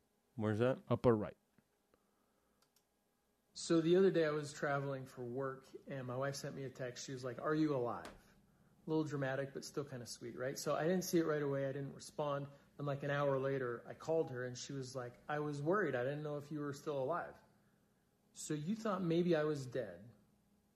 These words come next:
Speaker 3: and you, and what did you do?" Like, there's a whole movie about how Liam Neeson thought his daughter was in trouble. He flew to Europe. He killed, like, seventy people. You didn't even go outside. Like, you thought maybe I was dead, and then what? You sent a text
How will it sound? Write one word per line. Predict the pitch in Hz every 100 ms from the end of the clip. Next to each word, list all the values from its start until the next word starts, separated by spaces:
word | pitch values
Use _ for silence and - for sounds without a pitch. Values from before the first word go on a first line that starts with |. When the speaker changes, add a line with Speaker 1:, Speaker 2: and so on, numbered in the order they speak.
| _ _ _ -
Speaker 3:
and | 151 143
you, | 143 135 135
and | 147 143 139
what | 143
did | 143 131
you | 131
do?" | 127 143
Like, | 147 185
there's | 190
a | 190
whole | - 190
movie | 165 165 165 143
about | 131 131
how | 127 135
Liam | 139 127
Neeson | 131 135 135
thought | 139 123
his | 113
daughter | 110 120
was | 143 147
in |
trouble. | 147 151 156 160 - - -
He | 147
flew | - 202 208
to | 165
Europe. | 156 165 143
He | 165
killed, | - - 143
like, | 139
seventy | - - 143 139 139 127
people. | 120 117 - - - _ _ _ _ -
You | 151
didn't | 180 165
even | 156 139
go | 131 127
outside. | 120 113 - 185 - 185 - _ _ _ _ _ _ _ _ -
Like, | 147 139 151
you | 170
thought | 170 190 - -
maybe | 165 160 156
I | 147
was | 147 131
dead, | 131 139 135 -
and | 147 135 127 120
then | 139 139 135 127
what? | 131 -
You | 131
sent | - 143 135
a |
text | 127 143 123 -